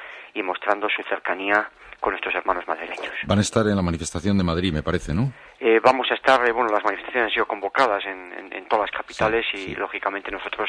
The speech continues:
Speaker 1: eh, vamos a estar en las manifestaciones. Hemos hecho un llamamiento
Speaker 2: Ujú.
Speaker 1: a, a la participación. Yo creo que no es el momento de,
Speaker 2: Ya, ya.
Speaker 1: de lemas y de pancartas y de este tipo de, de cosas, sino fundamentalmente es el momento de la unidad de la, de la sociedad ante,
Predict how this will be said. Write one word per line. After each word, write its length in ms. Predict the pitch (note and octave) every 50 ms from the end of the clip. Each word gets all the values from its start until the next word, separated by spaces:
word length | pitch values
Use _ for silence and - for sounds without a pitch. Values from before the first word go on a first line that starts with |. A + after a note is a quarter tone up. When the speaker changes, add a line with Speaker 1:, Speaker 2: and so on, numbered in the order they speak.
| - -
Speaker 1:
eh, 180 | G2 F#2 F#2+ -
vamos 260 | G#2 G2 G2+ G2 F#2 -
a 40 | F#2
estar 220 | - - - G2+
en 60 | G2
las 120 | F#2 F#2+ -
manifestaciones. 600 | G2 F#2 F2 - - - - - G#2 G#2 F#2 F#2
Hemos 180 | F#2 F#2 -
hecho 260 | F#2 - - F2+ F2+
un 160 | F2+ F2+ F2+ F2
llamamiento 600 | F2 E2+ E2+ E2+ F2+ F2 F2 - G2 G2 F#2+ - - - -
Speaker 2:
Ujú. 200 | D2+ C#2 - - - -
Speaker 1:
a, 340 | - F2+ F2+ F2 E2+ D#2+ -
a 80 | - -
la 120 | F#2 F2+
participación. 760 | - - F2 - - - - F#2 - - F2+ - - G#2 G2 F2+
Yo 120 | F#2+ F#2+
creo 160 | - G2 F2+
que 100 | - G2 - -
no 240 | G2 G2+ G2+ G#2 G#2
es 100 | G2 -
el 60 | G2+ F#2
momento 460 | F#2 F#2 F#2+ G#2 G2 - - F#2+ F#2
de, 220 | F2 F2+ F2 E2+ E2+ D#2+
Speaker 2:
Ya, 160 | D#2 D#2 C#2+
ya. 20 | C2
Speaker 1:
de 160 | A#1+ - G2+
lemas 280 | G2 A2 G#2+ G2+ G2+ - -
y 40 | F#2+
de 80 | F2+
pancartas 600 | - F#2 F#2+ F2+ - A#2+ - - - G2+ F#2+ F#2 - -
y 40 | G2+
de 280 | F#2+ F#2+ F#2+ F#2+ G2
este 240 | G2+ - - - G#2+
tipo 260 | - G#2+ - - F#2
de, 180 | F2 F2 F2 - - - - - - - - - -
de 120 | - G#2+ G#2
cosas, 300 | - G#2 G2+ - A2+ G#2+ -
sino 160 | G2 F#2 F#2
fundamentalmente 720 | - - F#2 F#2 F2+ F2+ F2 - G2 G2 G2 F#2 - A2
es 60 | G2+
el 80 | G2 G2
momento 440 | F#2+ F#2 F2+ F#2 F2+ - A2+ G#2+ G2 - - - - - - -
de 100 | - A#2
la 100 | G#2+ G#2
unidad 340 | G#2 G#2+ G#2+ A2 C#3 B2+ G2+ - -
de 140 | G2 G2+ F#2
la, 340 | F#2 F#2+ F#2 F#2 F#2 F2+ - -
de 100 | - A2
la 120 | G2+ G2 F#2
sociedad 440 | - G#2+ G2 - G#2 G2+ G#2+ D3+ - - - - - - - - - - - - -
ante, 540 | - G#2+ G2 - - G2+ F#2+ F2+ F2 E2+